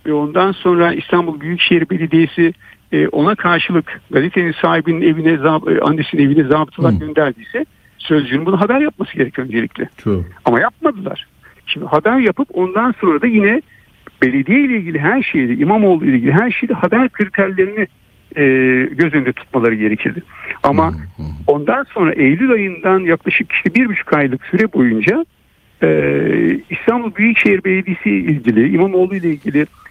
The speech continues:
Speaker 1: olan gelişmelerin hiçbirine haber vermediler. Hatta,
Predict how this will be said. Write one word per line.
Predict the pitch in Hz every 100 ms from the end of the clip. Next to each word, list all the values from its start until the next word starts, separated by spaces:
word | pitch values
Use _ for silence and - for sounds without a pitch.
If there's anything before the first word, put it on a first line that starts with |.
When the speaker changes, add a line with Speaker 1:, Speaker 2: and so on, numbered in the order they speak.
| _
Speaker 1:
olan | - 160 170 170
gelişmelerin | 160 165 - 175 170 240
hiçbirine | - 185 180
haber | 180 190
vermediler. | 196 196 170 101 - - - _ _ - -
Hatta, | - 175 110 98 95